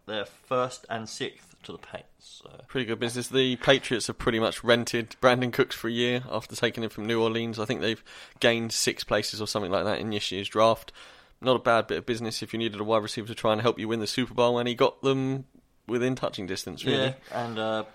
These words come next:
Speaker 1: Brady has apparently said that, uh, he was happy for Cooks to go, so.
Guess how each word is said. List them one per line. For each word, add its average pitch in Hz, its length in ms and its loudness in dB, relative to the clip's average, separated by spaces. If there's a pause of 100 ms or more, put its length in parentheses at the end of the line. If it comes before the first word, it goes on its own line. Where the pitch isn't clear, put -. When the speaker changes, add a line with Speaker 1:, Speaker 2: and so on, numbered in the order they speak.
Speaker 1:
Brady 117 300 2
has 104 100 -4
apparently 104 340 -2
said 107 320 -6
that, 98 140 -4
uh, 104 320 -4 (120)
he 113 140 -12
was 101 120 -12
happy 104 300 -6
for - 140 -18
Cooks - 300 -16
to 101 60 -16
go, 92 280 -6
so. - 220 -16